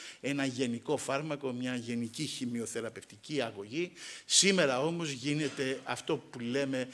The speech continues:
κατηγοριοποίηση των ασθενών αυτών σε διαφορετικές κατηγορίες,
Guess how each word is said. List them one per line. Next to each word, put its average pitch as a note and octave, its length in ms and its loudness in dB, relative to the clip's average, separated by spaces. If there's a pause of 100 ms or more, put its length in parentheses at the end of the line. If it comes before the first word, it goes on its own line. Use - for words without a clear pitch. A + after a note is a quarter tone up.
(260)
κατηγοριοποίηση C#3 1000 2
των A#2+ 280 -4
ασθενών B2 540 -2
αυτών D3+ 320 -2
σε D3 140 0
διαφορετικές B2 680 -2
κατηγορίες, A2+ 1000 -2